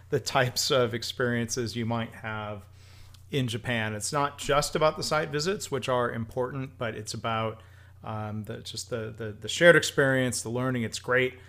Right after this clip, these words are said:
for a number of people from the same organization to attend together, um, sort of multiply the effect of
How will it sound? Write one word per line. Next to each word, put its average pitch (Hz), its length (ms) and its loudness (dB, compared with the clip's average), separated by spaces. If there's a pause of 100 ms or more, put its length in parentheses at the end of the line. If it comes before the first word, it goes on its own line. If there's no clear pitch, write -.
(180)
for 127 320 4
a 135 100 -4
number 123 580 2
of 127 280 -4
people 123 200 -4
from 123 180 -8
the 117 60 -2
same 120 300 -2
organization 113 640 -2
to 120 140 -8
attend 113 380 -6
together, 113 580 0 (640)
um, 113 160 -4
sort 117 180 -4
of 110 60 -4
multiply 113 840 0
the 117 140 -6
effect - 480 -2
of 113 200 -2